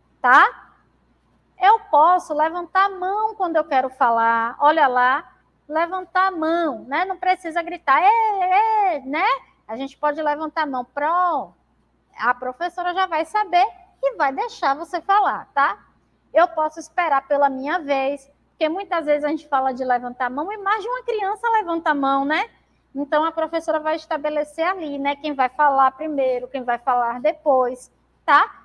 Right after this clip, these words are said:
E aí a gente aguarda a nossa vez de falar. Eu posso fazer todos os meus trabalhos, então a professora passa, né, as atividades, os trabalhos, tanto de classe como de casa,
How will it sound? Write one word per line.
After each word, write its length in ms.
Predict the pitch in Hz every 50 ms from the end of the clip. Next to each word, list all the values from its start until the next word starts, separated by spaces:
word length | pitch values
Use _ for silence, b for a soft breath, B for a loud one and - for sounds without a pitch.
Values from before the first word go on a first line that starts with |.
| _ -
E 80 | 440 381
aí 220 | 262 247 247 262
a 80 | 277 302
gente 180 | 302 294 -
aguarda 320 | 359 311 302 302 320 311 330
a 40 |
nossa 260 | 320 320 320 330 359 320
vez 180 | 294 277 277
de 60 | 302
falar. 440 | 285 - 381 381 349 269 - - - _ _ _ _ _ _ _ _ _ _ _ _ _ _ _ _ _ _ -
Eu 140 | 359 370
posso 340 | 370 370 370 381 381 - 359
fazer 380 | - - 339 302 285 294 294 294
todos 440 | _ - 370 403 415 403 381 349 330
os 160 | 359 330 311
meus 300 | 285 254 240 240 - -
trabalhos, 760 | - 339 349 330 269 277 277 277 269 269 262 262 254 254 269
então 240 | 269 262 - 285
a 60 | 285 285
professora 600 | - 302 294 294 - 302 294 - 294 285 277 269
passa, 560 | _ - 254 254 254 262 269 - - 254 240
né, 240 | 254 285 311 381 - b b b b b b
as 200 | - 226 240 262
atividades, 880 | 254 247 - - 262 247 247 196 196 247 262 285 302 277 277 262 247 262
os 120 | - _
trabalhos, 720 | - 262 233 220 214 240 247 254 254 262 269 277 285 - _ _ _ _ _ _ _ _
tanto 380 | - 440 466 508 494 - 466 359
de 100 | 339 381
classe 520 | - - 277 269 269 277 302 311 - 311
como 260 | - - 247 247 247 240
de 80 | 302
casa, 720 | - - 294 262 254 247 247 247 254 247 269 262 262 302